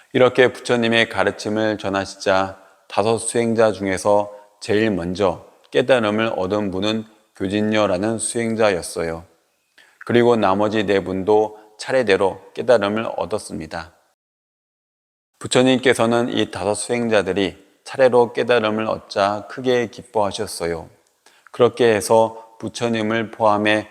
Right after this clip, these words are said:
모두 여섯 명의 아라한이 세상에 나타나게 된 것이지요. 아라한이란 번뇌가 모두 사라지고 해탈을 이룬 분을 말해요. 그래서 이 다섯 수행자는 부처님의 첫 제자이자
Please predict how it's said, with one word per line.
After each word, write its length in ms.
모두 380
여섯 240
명의 300
아라한이 720
세상에 480
나타나게 680
된 260
것이지요. 640
아라한이란 800
번뇌가 460
모두 340
사라지고 840
해탈을 760
이룬 420
분을 380
말해요. 480
그래서 580
이 220
다섯 260
수행자는 680
부처님의 500
첫 300
제자이자 880